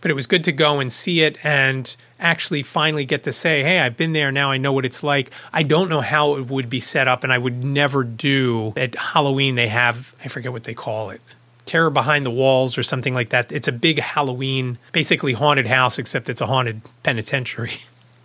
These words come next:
And it's super popular. It is a reason people come to Philadelphia from all around to, to go around Halloween from sometime in September when it starts through early November when it's done. I don't know that I'd ever go to that, like I said, but it was great to get to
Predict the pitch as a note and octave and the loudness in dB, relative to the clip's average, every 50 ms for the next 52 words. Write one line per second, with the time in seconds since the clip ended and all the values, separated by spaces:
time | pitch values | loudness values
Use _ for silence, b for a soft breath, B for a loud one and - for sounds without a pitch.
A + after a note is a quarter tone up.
0 | B B B B B B B B B D3+ B2 A2+ A2+ - - - - _ - - | B B B B B B B B B 0 0 0 0 -2 -2 -4 -6 _ -6 -2
1 | - - A3 G3 - D3+ B2 - - A#2+ A#2 A#2 - A#2 G#2 G#2+ A2+ A#2+ - - | 0 2 2 2 2 0 0 2 2 2 0 0 -4 -8 -12 -12 -14 -16 -14 -8
2 | - D#3 C#3+ B2+ A2+ B2 A2+ A#2+ C3+ C#3 A#2+ C#3 B2 - - D3+ B2+ - B2 - | -2 0 2 2 2 2 2 2 2 2 2 0 -2 -2 -2 -4 -2 -2 -4 -2
3 | - D3 C#3+ C3+ - - - - C#3+ C3+ B2+ A#2+ B2+ A#2+ A#2+ - - B2 - - | 0 -2 -2 -2 -4 -8 -6 -4 -2 -2 0 2 2 2 2 0 -4 -10 -8 -8
4 | - B2 B2+ C3+ B2+ A#2+ B2 A2+ A#2 C3+ D3 D3 C3+ A#2 G#2 G#2+ - - G#2+ G#2 | -6 -2 0 2 2 2 0 0 0 2 2 2 2 0 -2 -4 -6 -8 -8 -8
5 | - _ _ - - A#2+ A#2+ D#3 D3+ D3 C#3 B2+ A#2+ B2 A#2 A#2 A#2+ A#2 G#2+ G#2 | -10 _ _ -12 -10 -6 0 2 4 4 4 2 0 -2 -2 -2 -2 -2 0 0
6 | C3+ B2 A#2+ B2 A#2 B2 B2+ B2 A#2+ A2 G#2 G2+ - - A#2 G#2+ A#2+ - B B | 0 0 0 0 -2 -2 -2 -2 -2 -4 -6 -8 -6 -6 -6 -6 -6 -8 B B
7 | B B B B - A2 - - C#3+ C#3+ B2 - C3 B2 A#2 A2+ A2 - - - | B B B B -8 -4 -2 0 0 0 2 2 2 2 2 0 -2 -4 -4 -4
8 | - - C3+ B2+ C3 A#2+ A#2 A2 G#2+ G#2+ - - - - B2+ A#2 A2 A2 - - | -4 -4 -2 0 0 -2 -2 -2 -4 -2 -4 -2 2 4 4 4 4 2 0 -4
9 | - - - - - - - - - C#3 C3+ C3 B2 A#2+ A2+ A2 A2 _ - - | -4 -6 -8 -14 -20 -20 -16 -8 -4 -2 0 2 2 0 0 -4 -6 _ -12 -4
10 | - C#3 B2+ B2 B2 A#2+ A2+ G2+ A#2+ A#2+ A#2+ A#2 A#2 A2 G#2+ A2 G#2+ G2+ - - | -2 0 0 0 0 -2 -2 -2 0 -2 0 0 -2 -4 -4 -6 -8 -8 -10 -6
11 | - B2 A#2 A2 G2+ G#2+ G#2+ _ _ - E3+ C#3+ C#3 C#3 C#3 C#3+ C3 B2+ B2 A#2 | -6 -4 -4 -4 -6 -8 -12 _ _ 0 2 2 2 2 0 0 0 2 2 2
12 | A#2 A#2+ C#3 C#3 C#3 B2+ C3+ C3 B2+ B2 A#2+ C#3 C3+ C3 B2 A#2+ A#2+ - B2+ A2 | 2 2 2 2 2 2 2 2 2 2 2 2 2 2 2 0 -2 -2 -2 -4
13 | - - A#2 A2 G#2+ G#2+ A#2+ A#2 A#2 - - G3 F3 D#3+ F#3 F3 - F#3 F#3+ F#3 | -2 -2 -2 -2 0 -2 -2 -2 -4 -6 -8 -6 -2 -2 -2 0 2 2 2 2
14 | - F3+ C#3+ D#3 C#3 - - - C#3 C3+ C3 C3 | 0 -2 -2 -2 -2 -2 -4 -4 -2 -2 -4 -6